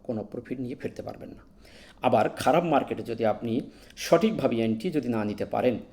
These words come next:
তাহলে আপনি বড় আকারের প্রফিট থেকে আপনি পিছিয়ে পড়ে যাবেন। তাই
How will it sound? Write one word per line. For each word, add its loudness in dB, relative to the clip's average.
তাহলে 0
আপনি -2
বড় 2
আকারের -2
প্রফিট -8
থেকে -6
আপনি -10
পিছিয়ে -2
পড়ে -10
যাবেন। -16
তাই 0